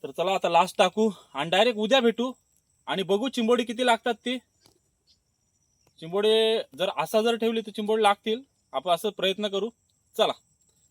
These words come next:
तर व्हिडिओमध्ये कंटिन्यू राहा, भेटूया उद्या. नमस्कार मित्रांनो,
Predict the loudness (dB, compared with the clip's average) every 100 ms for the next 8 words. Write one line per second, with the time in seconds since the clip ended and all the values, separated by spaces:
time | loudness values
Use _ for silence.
0 | -10 -4 2 2 4 0 0 -4 -4 -2
1 | 0 2 2 _ -8 -4 0 0 0 0
2 | -2 _ _ _ _ _ _ _ _ _
3 | -20 -20 -20 -20 _ _ _ _ _ _
4 | _ -20 -20 -20 -10 2 4 8 8 8
5 | 4 4